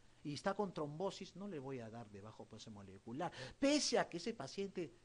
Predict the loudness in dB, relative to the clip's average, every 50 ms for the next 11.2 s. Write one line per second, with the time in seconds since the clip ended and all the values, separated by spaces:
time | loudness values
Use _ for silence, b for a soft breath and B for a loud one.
0 | -8 -2 -2 0 0 0 -2 -4 -4 -4 -2 -4 -4 -2 -4 -4 -4 -4 -6 -6
1 | -4 -2 0 0 0 0 0 0 0 0 -2 -6 -6 -6 -6 -8 -8 -8 -10 -10
2 | -8 -8 -6 -6 -4 -4 -2 -2 -4 -4 -6 -6 -6 -6 -6 -6 -8 -10 -14 b
3 | b b b b b b b b -4 -4 -2 0 0 0 0 0 0 -2 -4 -2
4 | -4 -4 -2 0 0 0 0 0 -2 -4 -6 -8 B B B B -2 0 0 0
5 | 0 0 0 0 0 0 0 -2 -4 -4 -6 -6 -8 -8 -10 -6 -2 -2 0 0
6 | -2 -4 -10 -14 -18 -20 -20 -12 -6 -4 -4 -2 0 0 0 0 0 -2 -2 -4
7 | -4 -6 -6 -8 -8 -10 -10 -10 -10 -8 -10 -10 -10 -10 -8 -6 -4 -4 -4 -4
8 | -6 -12 -14 -16 -20 -20 -20 -20 -20 -20 -20 -20 -20 -20 -20 -20 -20 -20 -20 -20
9 | -20 -20 -18 -18 -18 -18 B B B B B B B B B -4 -2 -2 -2 -2
10 | -2 -2 -2 0 0 0 0 0 2 2 2 4 4 4 4 4 4 2 2 0
11 | 0 0 0